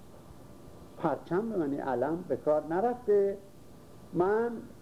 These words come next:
الان یادم نیست که حتی اصلاً کلمه پرچم در شاهنامه به کار رفته باشه یا نه.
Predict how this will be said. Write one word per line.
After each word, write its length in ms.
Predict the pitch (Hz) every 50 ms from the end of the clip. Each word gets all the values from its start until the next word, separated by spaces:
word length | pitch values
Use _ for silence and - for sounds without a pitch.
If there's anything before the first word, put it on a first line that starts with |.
| - - -
الان 580 | 165 165 165 160 160 165 190 202 220 226 208 190
یادم 540 | 185 190 196 208 226 233 233 247 247 247 233 233
نیست 260 | 247 262 247 233 -
که 120 | - 180
حتی 260 | 165 165 160 165 -
اصلاً 300 | 180 160 156 - - 202
کلمه 320 | 185 - 180 160 156 151 147
پرچم 460 | 147 - 143 131 123 - 180 196 220
در 140 | 208 170 139
شاهنامه 360 | - - 147 135 135 156 180
به 100 | 160 143
کار 260 | - - 156 160 160
رفته 260 | 151 135 127 - - 147
باشه 220 | 139 127 - -
یا 100 | - -
نه. 180 | 104 - -